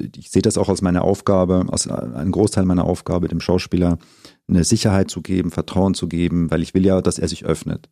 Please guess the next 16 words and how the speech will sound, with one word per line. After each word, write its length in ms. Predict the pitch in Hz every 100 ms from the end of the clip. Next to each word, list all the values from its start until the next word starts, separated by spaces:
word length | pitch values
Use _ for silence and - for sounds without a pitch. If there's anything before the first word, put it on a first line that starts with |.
| _
Und 160 | 85 82
dann 80 | 82
geht's 160 | 82
darum, 280 | - 90 90
eine 120 | 87
gute 220 | 82 82 87
Stimmung 340 | 127 123 113
zu 140 | - 95
haben 240 | 92 92
am 100 | 90
Set 460 | - 92 90 - -
und 380 | 82 80 78
irgendwie 400 | - 82 80 85
jedem, 500 | 76 85 87 82 85
also 160 | - -
auch 140 | 85